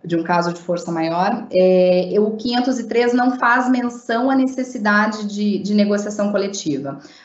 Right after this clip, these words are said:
Ah, mas eu entendo que esse artigo, na verdade, ele não foi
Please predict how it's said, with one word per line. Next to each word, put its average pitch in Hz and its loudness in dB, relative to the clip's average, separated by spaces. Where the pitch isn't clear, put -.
Ah, 165 6
mas 185 2
eu 214 0
entendo 254 -2
que 269 -4
esse 262 -6
artigo, 262 -2
na 247 4
verdade, 226 -2
ele 220 -2
não 233 2
foi 233 -2